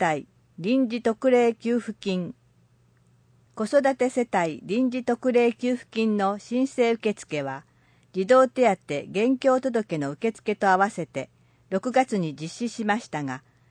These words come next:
十二月一日火曜まで申請できます。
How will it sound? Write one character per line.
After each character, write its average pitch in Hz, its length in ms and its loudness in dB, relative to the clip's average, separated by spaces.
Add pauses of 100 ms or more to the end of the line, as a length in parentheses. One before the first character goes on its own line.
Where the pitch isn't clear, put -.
(220)
十 233 200 2
二 247 120 0
月 247 240 0
一 226 320 -4
日 214 400 -4
火 196 160 0
曜 247 200 6
ま 170 160 0
で 151 160 -6
申 208 240 -4
請 208 220 -2
で 180 140 -4
き 185 140 -8
ま 170 160 -6
す。 - 200 -20